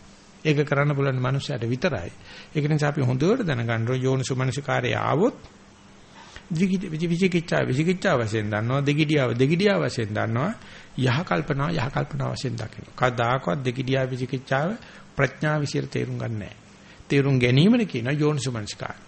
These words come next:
එහෙම පටලවා ගැනීමද කියන අයෝනිසෝ මනසිකාරය කියලා. ඉතින් ඒක නිසා යම් කිසි කෙනෙකුට මේ මානසිකාරයේ පෙළ ගැස්මක් එන්නේ නැතුව එයා යන නාලිකාව දිගේ යන ගමන මොන්න විදියකින් නතර වෙන්නේ.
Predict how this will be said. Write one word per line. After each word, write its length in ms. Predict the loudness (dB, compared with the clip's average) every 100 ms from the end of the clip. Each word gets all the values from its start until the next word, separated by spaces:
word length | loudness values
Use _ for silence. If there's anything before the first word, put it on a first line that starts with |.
| -20 -20 -20 -12
එහෙම 280 | -2 0 0
පටලවා 400 | -2 -4 0 0
ගැනීමද 360 | 2 0 -2
කියන 140 | -2 -4
අයෝනිසෝ 520 | -2 2 2 2 0
මනසිකාරය 580 | 0 -2 -2 -2 -2 -2
කියලා. 320 | 0 0 0 -6 -16 -18 -6
ඉතින් 240 | -4 0
ඒක 120 | 2
නිසා 200 | 4 4 2
යම් 180 | 2 2
කිසි 220 | 2 0
කෙනෙකුට 360 | 0 0 0 0
මේ 400 | 2 2 0 -4 -14 -20 -20 -20 -20 -20 -20 -20 -20 -20 -16 -2
මානසිකාරයේ 760 | 0 4 2 2 0 0 0
පෙළ 200 | 0 0
ගැස්මක් 440 | 0 -2 -2 -4 -4
එන්නේ 180 | -2
නැතුව 320 | -2 -2 -2 -2 -4 -10 -16 -18 -18 -4
එයා 300 | 0 2 2 2
යන 180 | 2 4 2 0 -8 -20 -20 -20 -20 -20 -20 -6
නාලිකාව 580 | 0 2 2 4 2 2
දිගේ 260 | 0 2 2
යන 140 | 0
ගමන 320 | -2 0 0 0 -2 -10 -12 -8
මොන්න 400 | -2 -2 0 0 0
විදියකින් 500 | 0 0 -2 -2 -4
නතර 280 | -6 -8 -10
වෙන්නේ. 340 | -10 -12 -16